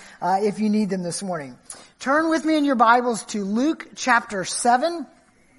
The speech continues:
Luke chapter seven, we're gonna pick up now. We took a couple weeks off, uh, to look at Christmas,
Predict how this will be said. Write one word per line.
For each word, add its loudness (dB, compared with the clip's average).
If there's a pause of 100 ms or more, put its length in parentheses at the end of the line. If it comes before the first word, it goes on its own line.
(580)
Luke -2
chapter 2
seven, 2
we're 0
gonna 0
pick -2
up 4
now. 4
We -4
took -4
a -6
couple 0
weeks -2
off, 4 (300)
uh, 0 (140)
to -6
look -2
at -2
Christmas, -2